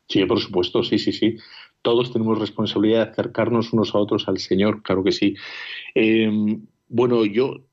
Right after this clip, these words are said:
me parece genial. Eh,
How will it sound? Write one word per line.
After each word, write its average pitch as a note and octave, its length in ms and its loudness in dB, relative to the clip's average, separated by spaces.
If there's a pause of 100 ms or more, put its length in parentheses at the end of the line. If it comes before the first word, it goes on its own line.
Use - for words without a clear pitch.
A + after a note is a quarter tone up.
(180)
me G#2 180 -8
parece G#2 800 2 (180)
genial. B2+ 720 0 (140)
Eh, - 220 -2